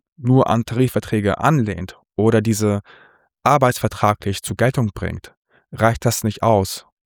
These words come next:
damit diese Einschränkung eingreift. Ja, also arbeitsvertragliche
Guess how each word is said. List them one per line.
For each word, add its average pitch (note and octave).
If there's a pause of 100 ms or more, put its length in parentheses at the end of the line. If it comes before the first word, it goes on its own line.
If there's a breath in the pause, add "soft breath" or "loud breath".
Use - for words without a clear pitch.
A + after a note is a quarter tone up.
(120)
damit G#2
diese G#2
Einschränkung G2 (140)
eingreift. F2+ (320)
Ja, F#2
also G#2 (840 soft breath)
arbeitsvertragliche A#2